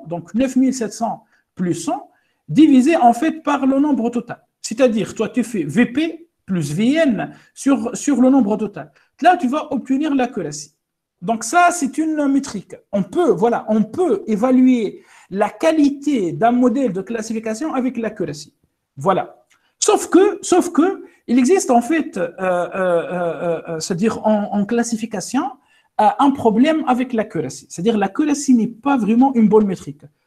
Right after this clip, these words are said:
Regardez ici, je vous donne cet exemple. Euh,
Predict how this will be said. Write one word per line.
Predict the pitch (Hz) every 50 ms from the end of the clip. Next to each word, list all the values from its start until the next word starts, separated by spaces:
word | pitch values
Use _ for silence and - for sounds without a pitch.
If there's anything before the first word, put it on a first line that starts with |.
| _ -
Regardez | 381 403 392 349 339 311 349
ici, | 339 339 185 - - 294 311 277
je | 214
vous | 220 240
donne | 226 269 254
cet | 262 226 -
exemple. | 180 170 160 156 143 147 - 139 - _ _ _ _ _ _ _ _ -
Euh, | 190